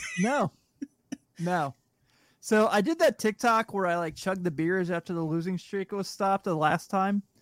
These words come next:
And now they're on, it looks like they're on track to have an even longer losing streak. So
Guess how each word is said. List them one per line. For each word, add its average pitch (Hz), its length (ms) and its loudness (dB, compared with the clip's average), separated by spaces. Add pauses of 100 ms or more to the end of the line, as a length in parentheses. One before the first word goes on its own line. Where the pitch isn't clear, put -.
(360)
And 180 240 0
now 196 200 6
they're 202 200 2
on, 185 240 4
it 156 120 -6
looks 175 200 -2
like 190 120 0
they're 170 120 -2
on 165 100 0
track 160 300 -6
to 175 60 -4
have 165 100 -4
an 165 60 -4
even 160 200 -2
longer 160 380 0
losing 170 340 0
streak. 185 420 0
So 143 460 4